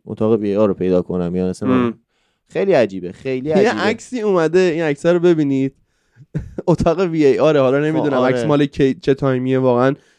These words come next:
Speaker 3: تایم درستی است یا نه، اتاق خالیه.
Speaker 2: خب،
Speaker 1: همون
Speaker 2: آقا،
Speaker 1: دیگه.
Speaker 2: نمیشه. آقا، قبلاً مگه اینا پارسال مگه نبود گفتن ما وی ای آر آفلاین میاریم،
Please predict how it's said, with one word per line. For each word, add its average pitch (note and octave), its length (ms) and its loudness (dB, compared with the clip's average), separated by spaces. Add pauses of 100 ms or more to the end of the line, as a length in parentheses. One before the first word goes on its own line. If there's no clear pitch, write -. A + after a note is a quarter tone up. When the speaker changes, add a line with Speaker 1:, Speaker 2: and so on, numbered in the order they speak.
(120)
Speaker 3:
تایم C3+ 260 2
درستی C3+ 440 2
است C3+ 160 0
یا C#3 60 -2
نه، C3+ 60 -2
اتاق D3+ 340 0
خالیه. C3 560 0 (580)
Speaker 2:
خب، - 60 -4
Speaker 1:
همون A#3 160 0
Speaker 2:
آقا، G3+ 280 -2
Speaker 1:
دیگه. G3+ 280 0
Speaker 2:
نمیشه. C#4 380 -4
آقا، G3+ 240 -6
قبلاً G#3 440 -2
مگه G#3 300 -4
اینا G#3 220 -4
پارسال G3+ 520 0
مگه F#3 220 -2
نبود A3 320 0
گفتن F#3 340 -4
ما E3+ 260 0
وی F3+ 200 -2
ای E3+ 100 4
آر E3 200 2
آفلاین E3 680 0
میاریم، C#3+ 520 -2